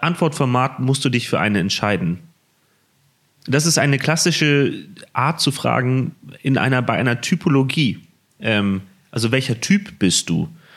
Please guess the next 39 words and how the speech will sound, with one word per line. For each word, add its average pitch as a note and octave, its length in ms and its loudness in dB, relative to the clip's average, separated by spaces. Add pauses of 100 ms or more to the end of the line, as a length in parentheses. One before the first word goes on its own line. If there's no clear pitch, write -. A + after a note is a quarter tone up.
(260)
Bist - 180 0
du A#2 60 -4
Typ - 300 -2
A B2+ 160 2
oder A#2+ 160 2
Typ - 240 -6
B? F#2+ 280 2 (460)
Und - 480 -4
bei B2+ 100 2
diesen D#3+ 240 2
Fragebögen, D3 760 0
wie E3 120 0
zum E3+ 200 0
Beispiel C#3+ 320 0
auch A2+ 360 0 (100)
das, - 360 -4
der F#2 120 0
Disk - 560 0
oder F#2 260 -2
das F#2 160 -6
Struktogramm A#2 560 -2
einer G#2+ 220 0
ist G2+ 180 -2
und G#2 100 -6
so G2+ 100 -4
weiter, A2+ 340 -2 (500)
ähm, A2+ 380 0
musst G3+ 340 2
du D#3+ 60 2
dich D3 420 0 (160)
für - 280 -4
eine D#3+ 300 2
Antwortmöglichkeit B2+ 960 -2
entscheiden, A2 560 -2 (240)
also G#2+ 160 -2
in G#2+ 60 -2
der G2 140 0
Regel. F#2+ 340 -2 (880)
Und A#2 440 0